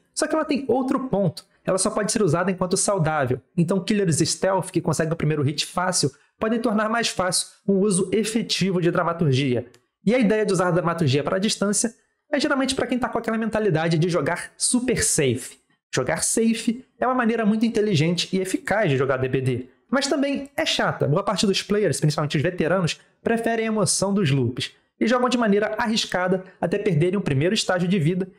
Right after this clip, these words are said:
e aí sim começam a arriscar menos quando já tão feridos. E depois disso alguns nem se curam, ficam feridos mesmo. O antigo Dead Hard era o contrário, você só conseguia usar se estivesse machucado, por isso a ganância era recompensada. O terceiro ponto é que ela não combina com a perk favorita dos jogadores de alto nível atualmente,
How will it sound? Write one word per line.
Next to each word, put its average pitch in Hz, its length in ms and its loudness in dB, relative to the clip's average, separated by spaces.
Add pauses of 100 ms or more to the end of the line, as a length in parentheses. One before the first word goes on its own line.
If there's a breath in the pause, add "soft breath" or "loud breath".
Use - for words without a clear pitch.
(140 loud breath)
e 190 80 4
aí 190 180 4
sim 220 220 0
começam 185 360 0
a 180 40 4
arriscar 156 360 2
menos 143 340 2
quando 135 180 0
já 151 120 0
tão 180 220 0
feridos. 127 560 -2 (240)
E 165 60 2
depois 190 300 2
disso 220 180 0
alguns 190 220 0
nem 196 120 0
se - 140 0
curam, 170 340 0
ficam 156 280 -2
feridos 170 560 0
mesmo. 123 420 0 (180)
O - 40 0
antigo 190 200 0
Dead 196 200 2
Hard 180 240 2
era 196 80 0
o - 20 -8
contrário, 170 420 0
você 131 220 0
só - 240 0
conseguia 170 400 2
usar 180 380 0 (100)
se - 160 0
estivesse 190 420 0
machucado, 170 600 0
por 180 160 2
isso 190 120 -2
a 214 40 0
ganância 196 600 0 (120)
era 165 160 0
recompensada. 147 880 0
O 254 60 0
terceiro 302 400 0
ponto 226 340 -2 (180)
é 165 100 0
que 170 100 -4
ela 208 160 0
não 240 380 4
combina 190 520 2
com 208 120 -4
a 208 60 -2
perk 175 280 -2
favorita 202 460 0
dos 208 140 0
jogadores 202 460 0
de 175 60 0
alto 170 220 0
nível 139 200 2
atualmente, 185 680 -2